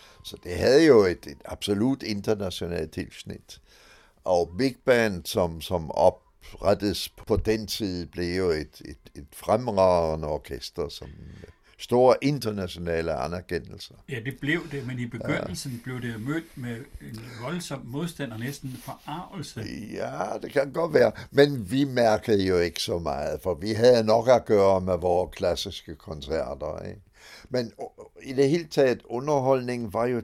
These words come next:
Speaker 1: dengang noget helt, helt andet. T V-underholdning i dag, ikke? Den består jo i, i en masse film og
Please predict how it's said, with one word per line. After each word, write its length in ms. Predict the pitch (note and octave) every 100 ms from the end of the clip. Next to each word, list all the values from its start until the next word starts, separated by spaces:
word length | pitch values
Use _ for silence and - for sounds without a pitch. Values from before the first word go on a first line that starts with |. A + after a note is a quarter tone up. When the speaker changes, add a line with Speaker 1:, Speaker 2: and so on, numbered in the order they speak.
| -
Speaker 1:
dengang 460 | C3 C3 B2+ A#2
noget 360 | G#2 G2+ G#2+ G2+
helt, 340 | A2 A2 F#2+ -
helt 360 | F#2 F#2+ C#2
andet. 360 | C2+ B1 A#1 C#2+ - _ _ - -
T 80 | -
V-underholdning 960 | C#3 D3 D3 A#2+ A#2+ A2 A2 A2 G2+ F#2
i 100 | D#2
dag, 440 | D#2 G#2 F2+ E2+ D#2+
ikke? 240 | C3 A#2+
Den 140 | A#2 A#2
består 500 | G#2 - A2+ A2+ A2
jo 260 | G#2 F#2+
i, 200 | E2+ E2 D#2+ D2+
i 320 | G#1+ D2+ D#2+ F#2
en 120 | F#2+
masse 340 | A2 G#2 G2+
film 480 | - B2 A#2+ B2 G#2+
og 320 | G2+ F#2+ F#2